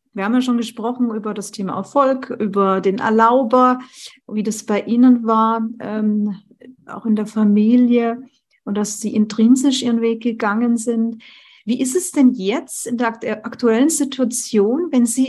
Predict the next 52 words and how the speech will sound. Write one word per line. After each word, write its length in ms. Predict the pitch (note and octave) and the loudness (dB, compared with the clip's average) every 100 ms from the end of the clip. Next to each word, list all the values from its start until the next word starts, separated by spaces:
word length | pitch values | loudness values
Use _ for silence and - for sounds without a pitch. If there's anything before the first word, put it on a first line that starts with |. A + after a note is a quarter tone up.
| C4 | 0
in 80 | B3 | -2
Ihrer 220 | B3+ A#3 | 0 -4
Rolle, 400 | G3+ F#3+ C#4+ D4+ | -6 0 0 2
in 80 | G#3+ | 0
Ihrer 160 | G#3+ | -2
beruflichen 480 | G#3+ A#3 C4 B3 A#3 | -4 -4 -4 -6 -6
Rolle 320 | A3 F#3+ A#3 | -4 -4 -4
als 280 | A3 A3 - | -4 -8 -10
Professor 580 | - A3+ A3+ A3+ C4 B3+ | -6 -6 -2 -4 -2 -4
für 120 | B3+ | -4
Ihre 220 | A#3 A#3+ | -6 -6
Studenten 560 | A3+ A#3+ A#3 C4+ F4 A#3 | -6 -6 -4 -4 -4 -6
unterwegs 720 | G#3 G3+ G#3+ F#3+ G3 F#3+ - | -4 -2 -4 -2 -4 -4 -8
sind? 300 | - G3 F#3+ - - - - | -4 -2 -4 -6 -20 -20 -12
Ähm, 320 | - A3 A3 A3 | 0 2 2 -2
wie 280 | G3+ A#3+ D4 | -4 -2 0
sorgen 340 | - G#3+ E4 | -2 -2 -2
Sie 140 | - | -4
dafür, 400 | - C4+ - C4+ | -4 -4 -2 -2
dass 320 | C4+ B3+ B3+ - | 0 -2 -2 -2
deren 340 | A3+ C#4+ C#4+ | 0 2 2
Erfolg 640 | G3+ F#3+ - G3 G3+ G3 - | 2 -2 -4 -2 -2 -6 -6
leicht 680 | G3 F3+ F#3+ G#3 - - G#3 | -4 -2 -2 -4 -10 -16 -6
wird? 300 | G#3 G3+ - - - - | -2 -2 -6 -20 -6 -2
Ist 180 | B3+ E4+ | 2 2
es 160 | E4+ | 2
für 140 | - F4 | 2 0
Sie 200 | - C4+ | 4 4
ein 160 | B3+ | 4
Thema 460 | - G#3+ A3+ F4+ F#4+ | 2 0 2 0 0
oder 160 | C4 | 0
denken 320 | - A#3 B3 C4 | 0 -2 -2 -2
Sie 160 | C4 | -2
da 140 | B3+ A#3 | -2 -2
gar 200 | G#3+ G#3+ | -2 -2
nicht 220 | C4 B3+ | -2 -2
so 100 | C4 | -8
viel 220 | A#3 A#3+ A3 | -8 -10 -6
drüber 400 | B3 A3+ A3+ A3 | -4 -2 0 0
nach, 400 | F#3+ F3 F3+ - | 0 -2 -4 -8
dass 240 | G3 - | -12 -2
Lehre 420 | F#3+ G3+ A3+ A#3 | 2 2 2 -2
auch 160 | - G#3+ | -4 -4
leicht 560 | G#3+ G3 G#3 A3 - A3+ | -2 0 -2 -6 -12 -8
wird 300 | G#3+ G#3 G3 | -6 -6 -6
oder 200 | F#3 F#3+ | -4 -4
dass 200 | G3 - | -6 -8
Verstehbarkeit 800 | G3+ - A3 A3 G#3+ G#3+ G#3 G#3 | -10 -4 -2 0 0 0 -4 -2
leicht 460 | F#3 F#3 G#3+ - | -2 -2 -6 -6
wird 200 | G#3 G3+ | -6 -4
oder 140 | G3 | -6
dass 140 | G3 | -6